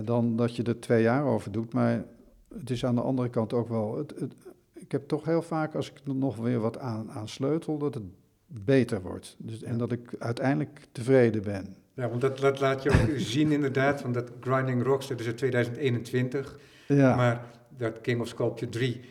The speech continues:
Speaker 2: dat staat achter tweeduizend achttien, tweeduizend twintig. En dat geldt ook voor die andere beelden, dat er meerdere jaartallen achter staan. Dus dat is inderdaad over de tijd heen tot stand gekomen.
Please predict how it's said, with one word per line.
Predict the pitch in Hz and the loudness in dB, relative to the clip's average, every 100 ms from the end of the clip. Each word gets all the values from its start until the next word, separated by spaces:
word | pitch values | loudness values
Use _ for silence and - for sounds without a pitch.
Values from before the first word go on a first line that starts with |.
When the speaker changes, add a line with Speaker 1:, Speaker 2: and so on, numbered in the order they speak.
| - | -12
Speaker 2:
dat | 120 | -10
staat | - 123 117 123 - | -4 -2 -2 -4 -10
achter | 127 - 120 - - _ | -10 -8 -10 -12 -20 _
tweeduizend | - 135 120 117 113 | 0 2 2 0 -2
achttien, | 135 - 127 | -8 -8 -8
tweeduizend | 117 123 123 107 110 | -4 -4 -4 -4 -6
twintig. | - 120 127 127 - - - _ | 0 0 0 -6 -12 -20 -20 _
En | - 120 | -6 -4
dat | 117 113 | -2 -4
geldt | - 127 117 | -6 -6 -4
ook | 117 113 | -6 -6
voor | - | -8
die | 135 | -6
andere | 117 120 | -4 -4
beelden, | 120 120 123 120 | 0 0 0 -2
dat | 120 | -4
er | 117 | -2
meerdere | 117 123 120 | 0 0 0
jaartallen | 110 117 123 131 127 | 0 0 0 -2 -2
achter | 120 - | -4 -4
staan. | - 120 120 127 - | -4 -4 -4 -6 -12
Dus | - 123 | -10 -2
dat | 123 | 0
is | 123 | 0
inderdaad | 120 120 123 117 117 - - _ _ _ _ _ _ _ _ _ _ | 0 0 2 0 0 -10 -20 _ _ _ _ _ _ _ _ _ _
over | 156 139 123 117 | 4 6 6 0
de | 117 - | -4 -2
tijd | - 127 120 | 2 2 2
heen | 107 120 123 123 | 0 0 0 -2
tot | 120 117 | -6 -6
stand | - 110 | -4 -4
gekomen. | - 110 107 101 101 | -6 -6 -4 -4 -6